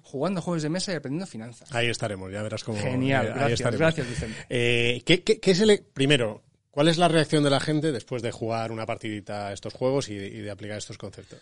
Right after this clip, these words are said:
Speaker 1: Pues muy buena, y te diré que hasta nos me envían emails. Nos envían emails por dos motivos. Uno, porque encuentran fallos. Hay, hay que convivir con el error, no somos perfectos y entendemos que son primeras ediciones que pueden estar, mm,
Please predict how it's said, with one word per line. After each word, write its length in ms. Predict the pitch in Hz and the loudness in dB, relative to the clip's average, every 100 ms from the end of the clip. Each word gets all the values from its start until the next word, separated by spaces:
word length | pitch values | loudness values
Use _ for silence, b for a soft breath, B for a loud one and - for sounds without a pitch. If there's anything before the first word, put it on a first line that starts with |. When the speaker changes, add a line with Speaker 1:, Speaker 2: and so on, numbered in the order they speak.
| _ | _
Speaker 1:
Pues 140 | 160 | 2
muy 160 | 160 175 | 6 6
buena, 300 | 170 170 160 | 4 4 2
y 40 | 151 | 2
te 100 | 139 | 0
diré 200 | 139 160 | 2 2
que 60 | |
hasta 160 | 170 175 | 0 0
nos 240 | 151 - 147 | -2 -2 -4
me 140 | 135 | -4
envían 300 | 135 160 175 | 0 2 4
emails. 440 | 147 147 131 117 131 | 2 2 0 -4 -6
Nos 100 | 120 | -2
envían 220 | 143 180 | 0 2
emails 400 | 190 196 214 - B B B B _ 139 131 | 2 2 0 -2 B B B B _ -8 0
por 120 | 147 | 4
dos 120 | 170 | 6
motivos. 460 | 175 147 139 123 - | 6 4 2 -2 -2
Uno, 420 | 233 202 143 113 - | 4 4 4 -2 -6
porque 360 | - 147 143 151 | 0 0 2 2
encuentran 480 | 147 160 165 160 160 | 4 2 2 0 0
fallos. 500 | 190 196 247 311 - - 135 139 143 | 0 0 0 -4 -8 -18 -14 -10 -4
Hay, 120 | 156 - | -4 -4
hay 120 | 175 | -2
que 100 | 180 | 0
convivir 300 | 180 180 170 | 2 4 4
con 120 | 170 160 | 4 2
el 60 | |
error, 320 | 156 180 196 | 4 4 4
no 100 | 175 | 2
somos 220 | 160 170 156 | 2 0 0
perfectos 640 | 160 160 175 - 175 - | -4 -4 -6 -6 -6 -2
y 120 | 143 | 0
entendemos 560 | 135 127 135 127 156 165 | 0 -2 -4 0 0 0
que 60 | |
son 160 | 151 165 | 0 -2
primeras 360 | 165 147 156 165 | 0 -2 -2 0
ediciones 500 | 165 156 - 180 190 | 0 -2 -4 -6 -6
que 60 | 139 | -6
pueden 240 | 139 147 | -4 -2
estar, 280 | 151 180 170 | -2 -2 -4
mm, 420 | 160 131 147 135 | -4 -6 -10 -16